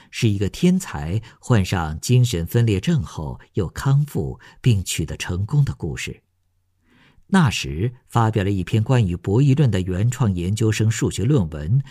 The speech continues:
得到了广泛认可。之后，纳什被诊断患有偏执型精神分裂症，并在这种情况下生活了三十年。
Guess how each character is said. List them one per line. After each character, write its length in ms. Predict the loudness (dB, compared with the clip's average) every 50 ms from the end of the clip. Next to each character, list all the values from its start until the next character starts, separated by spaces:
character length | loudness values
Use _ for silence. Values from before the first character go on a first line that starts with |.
| -14 -20 -4
得 180 | 0 2 2 2
到 140 | 2 2 0
了 80 | 0
广 260 | -2 -4 -4 -4 -4
泛 160 | -2 -2 0 0
认 220 | 0 0 0 -2
可。 340 | -6 -8 -10 -12 -12 -14 _ _ _ _ _ _ _ _
之 160 | -6 -4 -4 -4
后， 360 | -4 -8 -8 -10 -10 -12 -14 -18 -20 -20 -20 -6 _
纳 240 | 2 4 4 4 0
什 160 | -2 -4 -2
被 160 | -2 -2 -2
诊 240 | -2 -4 -4 -4 -2
断 160 | -2 -2 -2
患 220 | 0 -2 -2 -2
有 280 | -2 -4 -6 -8 -10 -12 -14 -20 -20 _
偏 280 | 2 4 6 6 6 4
执 160 | 2 -2 -4
型 320 | -4 -4 -4 -4 -6 -6
精 220 | -2 0 2 2 2
神 180 | 0 -2 -8
分 200 | -4 -4 -2 -2
裂 120 | -2 -4 0
症， 220 | 0 0 -2 -2 -6 _ _ _ _ _ _ _ _ -20 -20 _ -20 _
并 160 | 4 6 6 6
在 100 | 6 4
这 160 | 4 2 0
种 140 | 2 0 -2
情 300 | -2 -4 -2 -2 -2 -2
况 180 | -2 -2 -2
下 320 | -2 -2 -4 -6 -6 -10 -16 -18 _
生 280 | -2 2 4 4 4 4
活 160 | 2 -4 -6
了 80 | -6
三 240 | -6 0 2 2 2
十 180 | 2 0 -4 -8
年。 260 | -8 -10 -14 -18